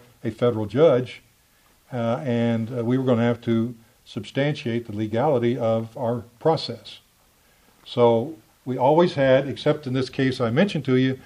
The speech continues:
where we, uh, used deception, uh, to get, uh,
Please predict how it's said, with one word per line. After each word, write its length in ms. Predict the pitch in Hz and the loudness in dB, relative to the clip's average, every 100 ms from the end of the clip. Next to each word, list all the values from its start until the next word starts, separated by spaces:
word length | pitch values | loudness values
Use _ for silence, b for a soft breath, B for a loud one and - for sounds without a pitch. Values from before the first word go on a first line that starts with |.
| B B B - | B B B -10
where 120 | 131 | -4
we, 440 | 117 127 123 120 151 | 0 2 2 0 -4
uh, 320 | 147 139 143 135 | -12 -12 -12 -6
used 640 | 127 127 127 - - 127 | 2 4 2 0 -10 -8
deception, 640 | 113 110 170 190 - 120 127 b b b b - | -2 8 10 10 6 -4 -6 b b b b -8
uh, 440 | 117 117 113 - - | -2 0 -2 -4 -4
to 280 | 123 120 113 | 0 2 2
get, 300 | 123 127 - | 0 -2 -2
uh, 240 | 113 110 | 0 0